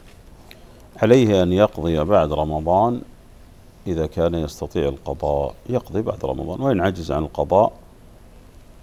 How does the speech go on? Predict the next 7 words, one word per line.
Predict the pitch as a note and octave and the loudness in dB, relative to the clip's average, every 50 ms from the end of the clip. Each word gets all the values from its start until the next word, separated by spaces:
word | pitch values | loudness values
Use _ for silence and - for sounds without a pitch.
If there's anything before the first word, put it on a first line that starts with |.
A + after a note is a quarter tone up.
| - - | -4 0
ويضره | F#2 F2+ F2+ F2 F2 A2 A2+ G2+ F#2+ E2+ E2+ F2 | 2 2 2 2 2 0 0 0 -2 -4 -4 -6
الصوم | - - - - F#2+ G#2 B2+ - - - - - | -8 -6 2 4 4 4 4 0 -6 -14 -6 -2
فلا | - C#3 B2 G#2+ G2+ | 2 4 6 8 6
يصوم | F#2 F2+ - - G2 E2+ D#2 F2+ | 6 4 2 -2 -2 0 2 2
هذا | F2 E2 E2+ | 2 0 -2
الشهر | D#2+ - - A2+ A#2 C3+ C#3+ | -4 -4 -6 -2 -2 0 0
ويطعم | C#3+ C#3+ C3+ B2+ A2 F#2+ - D#2 E2+ F2 E2+ E2 E2+ | 0 0 2 0 0 0 0 -2 0 0 0 0 -2